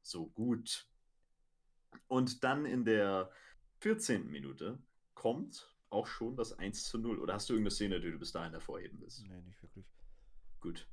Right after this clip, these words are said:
Speaker 1: Die Austria kommt nach vierzehn Minuten und trifft mit dem eins, äh, und macht das eins zu null. Und da,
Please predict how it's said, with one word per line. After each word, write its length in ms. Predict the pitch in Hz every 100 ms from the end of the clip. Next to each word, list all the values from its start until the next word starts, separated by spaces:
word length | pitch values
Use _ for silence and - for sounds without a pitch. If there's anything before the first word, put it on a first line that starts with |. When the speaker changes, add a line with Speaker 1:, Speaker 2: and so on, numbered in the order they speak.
| - - - - -
Speaker 1:
Die 80 | 131
Austria 560 | 170 170 104 104 175 - _ _ _ _ _ -
kommt 320 | 127 151 -
nach 180 | 110 110
vierzehn 320 | 143 139 110
Minuten 560 | 110 135 - 107 139 - _ -
und 280 | 127 - - -
trifft 540 | - 120 - - - -
mit 140 | - -
dem 100 | 78
eins, 480 | 85 - - - - -
äh, 200 | 90 87
und 100 | 107
macht 200 | 120 135
das 100 | 113
eins 280 | 98 -
zu 60 | 98
null. 300 | 98 85 - - - - -
Und 300 | 120 123 - - - - -
da, 300 | 127 151